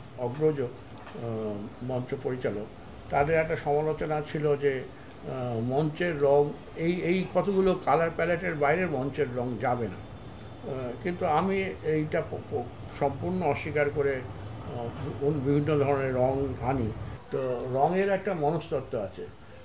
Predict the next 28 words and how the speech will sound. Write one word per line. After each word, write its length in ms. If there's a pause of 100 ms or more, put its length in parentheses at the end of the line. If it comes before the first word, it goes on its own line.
রং 520
কখনো 540 (100)
নির্দিষ্ট 640
এবং 360 (140)
স্থায়ী 600 (440)
এবং, 560
আহ, 340 (260)
সময়ের 480
সঙ্গে 300
আটকে 300
থাকা 380 (160)
বিষয় 360
নয়, 1080
সময়ের 440
সঙ্গে 280 (100)
পরিবর্তনশীল। 800 (500)
আমাদের 420
পোশাক 320
আশাকেও 440
রং, 260 (360)
যেমন 360
ভূগোলের 460
সঙ্গে 300
রঙের 320
খুব 180
সম্পর্ক 460
আছে, 260
আহ, 600